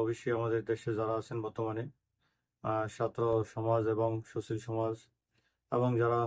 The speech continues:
উম, আহ, বিভিন্ন নেতৃবৃন্দ আছেন, তারা অবশ্যই আমাদের দেশটা যেন আগামীতে ভালো সুন্দর করে এবং ভালো একজন সৎ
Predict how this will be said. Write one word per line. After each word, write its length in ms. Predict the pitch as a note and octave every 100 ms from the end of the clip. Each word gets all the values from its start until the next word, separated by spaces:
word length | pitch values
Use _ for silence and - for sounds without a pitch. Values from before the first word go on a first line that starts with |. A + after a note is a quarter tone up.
| A#2 _ -
উম, 140 | A#2+
আহ, 160 | A2+ A2+
বিভিন্ন 340 | G#2 A2 A2 A2 A2+
নেতৃবৃন্দ 460 | A2 G#2+ A#2 A2+ A2
আছেন, 260 | A2 - D3
তারা 140 | C#3+
অবশ্যই 380 | A2+ A2+ - A#2
আমাদের 300 | A2+ A2+ A2+ A2+ _ _ _ _ _ _ _
দেশটা 300 | A2 A#2+ - B2+
যেন 160 | A#2 B2
আগামীতে 500 | B2 A#2+ B2 - B2+ B2
ভালো 260 | A2+ A#2 B2
সুন্দর 360 | A#2 A#2+ A#2 A#2
করে 200 | A#2 A2+
এবং 200 | A#2 A2+ A#2 A#2 -
ভালো 200 | A#2 A#2 B2
একজন 260 | A#2 B2+ B2 B2+ _ _ _ _ -
সৎ 360 | - C3 B2+